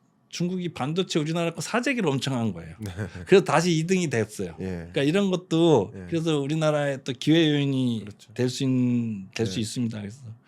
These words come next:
Speaker 1: 그것도 좀 참고할 필요가 있다.
Speaker 2: 그렇습니다. 그런, 어, 현상들을 바로 이해하고 또 우리가 어떻게 대응을 해야 될지, 어, 그런 것들을 충분히 이제 모색할 수 있는,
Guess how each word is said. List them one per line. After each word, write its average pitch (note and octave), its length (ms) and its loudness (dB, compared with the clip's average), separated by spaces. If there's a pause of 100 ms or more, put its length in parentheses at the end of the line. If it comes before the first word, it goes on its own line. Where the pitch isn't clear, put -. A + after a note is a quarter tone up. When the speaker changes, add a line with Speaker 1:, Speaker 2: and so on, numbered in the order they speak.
(720)
Speaker 1:
그것도 A2+ 240 -12
좀 - 200 -4
참고할 C3 480 -4
필요가 A#2+ 200 -8
있다. - 240 -16
Speaker 2:
그렇습니다. - 180 -18 (760)
그런, A2+ 420 -8 (480)
어, F#2+ 420 -14
현상들을 B2+ 840 -6 (280)
바로 A2 360 -2
이해하고 G2+ 760 -4 (200)
또 G#2 160 -8
우리가 F#2+ 240 -6
어떻게 G#2+ 260 -6
대응을 A2 420 -2
해야 B2 160 -2
될지, G2+ 540 -10 (600)
어, E2+ 340 -20
그런 G#2 180 -12
것들을 G2 260 -10
충분히 C3 440 -8
이제 F#2+ 120 -8
모색할 G#2 480 -8
수 - 160 -16
있는, F#2+ 400 -10